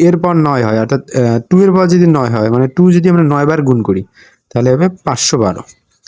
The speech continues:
তোমরা অথবা সায়েন্টিফিক ক্যালকুলেটরে টুর পাওয়ার নাইন দাও, আর জেনারেল ক্যালকুলেটর থাকলে টু তোমরা নয় বার তোলো, টু গুণন টু গুণন টু গুণন টু এভাবে।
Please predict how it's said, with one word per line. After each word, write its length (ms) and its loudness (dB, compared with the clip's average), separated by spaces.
তোমরা 180 0
অথবা 260 -2
সায়েন্টিফিক 360 2
ক্যালকুলেটরে 500 0
টুর 280 0
পাওয়ার 160 0
নাইন 260 0
দাও, 240 0
আর 140 -2
জেনারেল 400 0
ক্যালকুলেটর 440 0
থাকলে 300 -2
টু 260 2
তোমরা 200 0
নয় 180 2
বার 100 0
তোলো, 260 -4
টু 200 2
গুণন 240 2
টু 160 2
গুণন 240 0
টু 140 2
গুণন 240 0
টু 140 -2
এভাবে। 300 -4